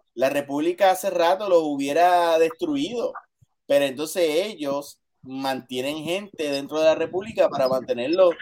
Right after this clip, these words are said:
divididos. Eso es estúpido. Eh, pero yo, honestamente, de la forma que terminó esa, ese tercer season, es como para terminar la serie.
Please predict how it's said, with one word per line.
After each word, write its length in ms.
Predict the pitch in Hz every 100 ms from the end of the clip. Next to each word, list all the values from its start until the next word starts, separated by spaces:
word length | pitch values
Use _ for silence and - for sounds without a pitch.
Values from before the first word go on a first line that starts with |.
| -
divididos. 680 | 131 127 135 254 302 - - _ _ _ _ _ _ _ _
Eso 160 | - 143
es 120 | 151
estúpido. 680 | - - 254 311 175 120 - _ - _ _ _ _ _
Eh, 720 | 143 151 147 143 143 139 - _ _ _ _ _ _ - _ _ _ _ _ -
pero 220 | 175 185
yo, 520 | 165 196 233 269 - _ _ _ _ _ _ -
honestamente, 760 | 185 196 226 254 226 185 165
de 80 | 156
la 120 | 147
forma 220 | 143 160 185
que 100 | 220
terminó 440 | 220 214 214 214
esa, 380 | - 175 185 196 -
ese 260 | 175 185 190
tercer 360 | 196 180 196
season, 540 | 185 202 196 147 127 - _ _ _
es 100 | 170
como 280 | - 214 202
para 240 | 208 143
terminar 360 | 143 131 127 120
la 120 | 143
serie. 400 | - 123 101 90